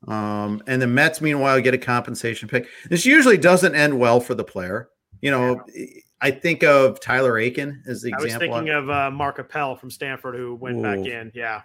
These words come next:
Speaker 1: Yeah, another bad one. Although Appel got paid, kind of,
Speaker 2: He did.
Speaker 1: at least.
Speaker 2: Yeah, he got s-, I guess he got signing bonus paid. But, yeah, I mean, uh,
Speaker 1: He just didn't have a career, which
Speaker 2: so the
Speaker 1: sucks.
Speaker 2: Mets, the Mets can't sign him now, but nobody else can either.
Speaker 1: Correct.
Speaker 2: Okay, so they passed
Speaker 1: It's
Speaker 2: that,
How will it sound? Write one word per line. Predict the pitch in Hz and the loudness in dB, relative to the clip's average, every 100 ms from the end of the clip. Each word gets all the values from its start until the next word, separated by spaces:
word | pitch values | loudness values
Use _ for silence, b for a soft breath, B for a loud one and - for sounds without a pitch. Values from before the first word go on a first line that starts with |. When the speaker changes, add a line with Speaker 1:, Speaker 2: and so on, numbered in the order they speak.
| - | -4
Speaker 1:
Yeah, | 107 107 101 101 | -2 -2 -4 -4
another | 120 123 | 0 0
bad | 98 101 | 0 -2
one. | 107 117 | -2 2
Although | 147 196 | 6 6
Appel | 202 208 285 | 4 4 4
got | 262 196 - | 4 0 -2
paid, | - 110 131 143 | -6 -2 -2 -2
kind | - 110 135 | -8 -6 -2
of, | 151 | -2
Speaker 2:
He | 180 | 0
did. | 180 170 170 | 0 0 0
Speaker 1:
at | 143 | 0
least. | 156 | 2
Speaker 2:
Yeah, | 190 190 | 4 2
he | 180 139 | 0 0
got | 170 139 | -2 -2
s-, | - - 127 | -12 -14 -12
I | |
guess | 139 147 | -10 -10
he | 135 | -12
got | 117 | -12
signing | 113 113 110 | -14 -14 -16
bonus | 107 110 | -20 -20
paid. | 113 107 101 | -16 -16 -16
But, | 117 131 | -16 -6
yeah, | 131 120 | -2 -2
I | 117 | -4
mean, | 120 117 120 - | -8 -12 -18 -8
uh, | 143 131 - - | -4 -4 -6 -10
Speaker 1:
He | 123 | -6
just | 123 | 0
didn't | 147 123 | 2 4
have | 117 | 2
a | 110 | 0
career, | - 117 110 95 - - - 127 | 0 2 4 2 -6 -20 -20 -16
which | - - | -10 2
Speaker 2:
so | 226 | 4
the | 214 | 4
Speaker 1:
sucks. | 208 | 4
Speaker 2:
Mets, | 247 247 151 | 4 2 -6
the | 202 | -2
Mets | 214 247 | -2 -2
can't | - 220 190 | -6 -6 -6
sign | - 220 196 | -2 -2 -2
him | 165 | -6
now, | 147 143 | -6 -6
but | 139 147 | -6 -8
nobody | 151 139 131 | -8 -6 -8
else | 127 | -10
can | - 117 | -16 -18
either. | 110 120 117 _ _ _ - | -18 -16 -18 _ _ _ -6
Speaker 1:
Correct. | 117 78 - - _ 127 | -2 -2 -4 -20 _ -18
Speaker 2:
Okay, | 110 - | -18 -12
so | 160 | -8
they | |
passed | 156 160 135 | -2 2 2
Speaker 1:
It's | 127 | 2
Speaker 2:
that, | 143 | -8